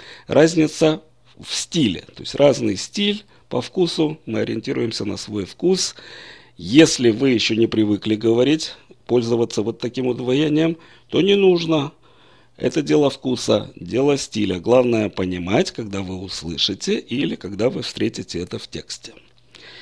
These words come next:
Идём дальше, следующий пример. Эм куним шам шавуа шавуа. Они покупают там, и дальше неделя, неделя.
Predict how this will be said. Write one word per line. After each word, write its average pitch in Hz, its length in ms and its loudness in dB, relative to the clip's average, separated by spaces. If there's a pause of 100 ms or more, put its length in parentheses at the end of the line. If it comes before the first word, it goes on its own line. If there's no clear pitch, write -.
(420)
Идём 151 240 8
дальше, 151 320 6
следующий 135 460 2
пример. 110 520 2 (800)
Эм 147 300 4
куним 123 560 4
шам 123 640 2
шавуа 110 880 2
шавуа. 113 840 -2 (580)
Они 127 340 6
покупают 101 1160 2 (200)
там, 104 580 0 (380)
и - 80 -12
дальше 117 380 0
неделя, 117 480 4
неделя. 98 560 -2